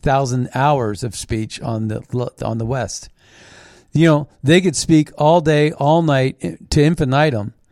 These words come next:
and somebody gets, like, a voice for, like, an, uh, two hours. I think this interview is gonna be two hours. They get two hours next to, you know, a million hours,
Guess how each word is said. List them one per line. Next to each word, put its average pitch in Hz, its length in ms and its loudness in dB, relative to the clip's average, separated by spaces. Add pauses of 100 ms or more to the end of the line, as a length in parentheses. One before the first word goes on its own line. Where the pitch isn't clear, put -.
(460)
and 139 140 -2
somebody 190 400 2
gets, 151 340 -2 (100)
like, 131 400 -2
a 131 60 -2
voice 143 360 0
for, 120 200 -2
like, 110 200 -4
an, 117 140 -6
uh, 117 300 -6
two 165 220 2
hours. 123 380 0
I 107 80 -6
think 110 240 -8
this 104 160 -6
interview 110 240 -4
is 98 100 -8
gonna 110 140 -6
be 98 100 -4
two 120 220 -4
hours. 120 120 -4 (720)
They 160 120 4
get 170 140 2
two 214 200 4
hours 147 540 4 (100)
next 156 340 -2
to, 139 300 2 (420)
you 170 120 4
know, 147 180 4
a 143 120 2
million 151 440 4
hours, 98 540 -4